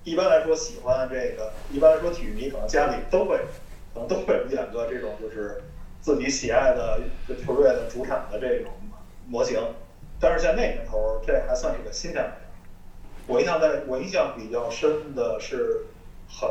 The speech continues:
多，很多当时就听都没听说过的体育馆，他们变成立体的东西，活灵活现的展现在一个小学生的面前。呃，比如像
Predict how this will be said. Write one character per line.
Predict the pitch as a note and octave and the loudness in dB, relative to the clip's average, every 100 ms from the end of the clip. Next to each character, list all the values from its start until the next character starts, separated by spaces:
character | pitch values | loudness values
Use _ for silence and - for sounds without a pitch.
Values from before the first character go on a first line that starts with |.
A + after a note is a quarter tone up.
| G#2 G2+ G#2 | -4 -10 -4
多， | C3 C#3 G#2+ - - - - - - - | 2 6 6 4 -2 -16 -18 -18 -18 -2
很 | G#2+ - | 0 4
多 | F3+ | 4
当 | - - | 4 2
时 | - - | -2 -4
就 | - - - | 0 0 0
听 | - C4+ | 0 2
都 | C4 - | 2 0
没 | - | -2
听 | C#3+ | -6
说 | C3+ | -4
过 | C3+ B2+ | -4 -4
的 | |
体 | - | -6
育 | A2 | -8
馆， | A#2 - - - - - - | -8 -8 -12 -16 -18 -18 -10
他 | - C#3+ | 0 2
们 | C3+ - - - - | 2 -2 -6 -18 -10
变 | - D#3+ | 2 2
成 | D#3+ | 4
立 | D4 | 2
体 | - - | 0 -6
的 | |
东 | - - | -8 -8
西， | - - | -10 -12
活 | - C#3 | 0 2
灵 | D3+ D3+ | 2 4
活 | B2+ | 4
现 | C#3+ | 6
的 | B2+ - - - | 2 0 -12 -8
展 | - A2 | -8 -6
现 | B2 | -6
在 | A#2+ A2 - - - - - - - | -4 -4 -8 -16 -16 -16 -16 -18 -16
一 | B2 | -8
个 | B2 - | -2 0
小 | - - | 2 0
学 | A#2+ B2 | 0 0
生 | C#3+ | 0
的 | |
面 | C3 A#2+ | 0 -4
前。 | - - - - - - - - - - - | -6 -12 -14 -16 -18 -20 -20 -20 -20 -20 -4
呃， | C3 B2+ A#2+ A#2 A2+ | 8 8 8 0 -2
比 | A2+ | -4
如 | A#2 | -2
像 | C#3+ F3+ D3 B2+ A#2+ A2 | 2 6 6 6 2 -6